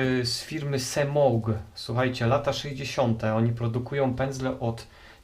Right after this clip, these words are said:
tysiąc dziewięćset pięćdziesiątego piątego roku, więc jakoś tak ostatnio mam fazę na tą, na tą firmę i używam tego,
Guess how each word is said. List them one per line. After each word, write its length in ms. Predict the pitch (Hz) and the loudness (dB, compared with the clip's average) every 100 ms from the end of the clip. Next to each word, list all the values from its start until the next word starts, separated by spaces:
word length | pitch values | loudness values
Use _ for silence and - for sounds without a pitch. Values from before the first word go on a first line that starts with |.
| - | -10
tysiąc 360 | 117 123 113 | -6 0 0
dziewięćset 500 | 110 127 156 151 120 | 2 2 2 0 -4
pięćdziesiątego 680 | - 117 117 123 117 135 147 | 0 0 2 0 0 0 0
piątego 520 | - 120 113 113 127 | 0 -2 -2 0 2
roku, 440 | 123 - 110 120 - - - - - | 0 -2 -4 -4 -6 -18 -20 -20 -10
więc 280 | 113 120 120 | -4 -2 -2
jakoś 240 | 151 147 | -2 -4
tak 200 | - 147 | -2 -4
ostatnio 500 | 135 - 147 151 123 - - - - - - - - - - - - | -4 -4 0 2 0 0 -16 -20 -20 -20 -20 -20 -20 -20 -20 -18 -6
mam 220 | 107 113 | 0 2
fazę 300 | 113 139 123 | 2 0 2
na 140 | 113 110 | 2 2
tą, 280 | - 113 107 - - - - | 2 0 0 -12 -20 -20 -4
na 180 | 117 117 | 0 2
tą 220 | 135 123 | 2 0
firmę 520 | - 139 117 117 127 | -2 0 4 4 4
i 80 | 127 | 2
używam 460 | 120 113 139 147 127 | 0 2 2 0 0
tego, 380 | 139 135 131 | 0 4 4